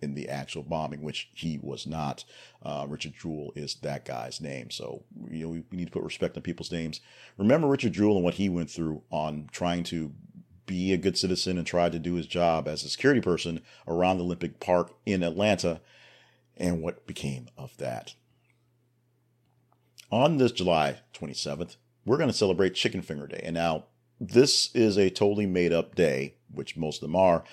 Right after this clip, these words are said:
but this is literally totally made up by, um, Raising Cane's, the, uh, chicken finger place. Raising Cane's is a, I would say regional, because it's, it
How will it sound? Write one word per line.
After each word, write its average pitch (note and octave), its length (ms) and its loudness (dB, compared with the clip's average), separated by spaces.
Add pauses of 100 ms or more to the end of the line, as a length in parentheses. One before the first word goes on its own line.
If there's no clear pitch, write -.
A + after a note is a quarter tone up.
(360)
but G2+ 100 0
this A2+ 80 2
is G#2 120 0
literally A#2 200 8
totally G2 220 6
made E2+ 160 4
up D2+ 100 -2
by, D#2 340 2
um, D2+ 320 -4
Raising D2+ 280 -6
Cane's, D2+ 440 -8
the, C#2+ 420 -8
uh, B1+ 180 -6
chicken C#2+ 420 -8
finger C2+ 300 -12
place. - 460 -2 (200)
Raising A#2+ 300 6
Cane's A2 360 4
is F#2 160 0
a, F2 420 4
I G#2 120 6
would B2+ 80 0
say - 180 0
regional, F#2+ 520 0
because E2+ 380 0
it's, - 180 -8
it - 160 -6